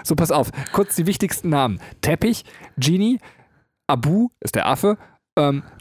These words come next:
Jafar, Aladdin und Jasmin. Und Raja vielleicht noch. Und Jago.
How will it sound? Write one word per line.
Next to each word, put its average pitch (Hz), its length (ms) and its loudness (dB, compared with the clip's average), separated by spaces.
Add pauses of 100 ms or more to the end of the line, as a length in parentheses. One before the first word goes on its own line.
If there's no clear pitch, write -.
Jafar, 147 480 2 (460)
Aladdin 175 500 2 (260)
und 143 180 0
Jasmin. 135 540 0 (400)
Und 135 220 0
Raja 123 280 0
vielleicht 98 400 -2
noch. - 240 -4 (600)
Und 120 300 0 (440)
Jago. 104 400 2